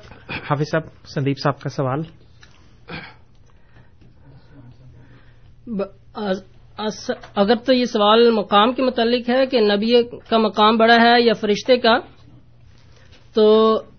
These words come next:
Speaker 2: نبی تو کیا، آ، انسانوں کا مقام بھی جو خدا تعالیٰ کے ب-، پر ایمان رکھتے ہیں اور خدا تعالیٰ کے نیک اور صالح بندے ہیں، ان کا مقام بھی فرشتوں سے بڑھ کر ہے۔
Speaker 1: جی۔
Speaker 2: اس وجہ سے کہ فرشتے،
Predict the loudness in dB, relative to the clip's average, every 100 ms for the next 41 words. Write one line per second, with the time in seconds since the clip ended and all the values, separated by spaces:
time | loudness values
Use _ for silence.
0 | -4 0 0 0 -2 -4 -2 -2 0 -2
1 | -2 -4 0 -2 0 0 0 0 -2 0
2 | 0 0 2 0 0 -2 -6 -18 -20 -20
3 | -20 -20 -18 -4 0 0 0 0 0 2
4 | 2 2 2 4 4 2 -4 _ _ -20
5 | -20 -12 -4 2 2 4 4 4 2 0
6 | 0 0 2 4 4 2 0 0 0 0
7 | 0 0 0 -2 0 0 2 2 0 2
8 | -2 0 2 2 0 -2 2 2 4 2
9 | 4 2 4 2 2 0 0 0 0 2
10 | -2 -2 -4 -2 -6 -2 -4 -2 -4 -4
11 | -6 -12 -20 -20 _ -20 -20 -18 -16 -18
12 | -20 -20 -10 -4 0 2 2 2 0 2
13 | -2 0 -2 0 2 2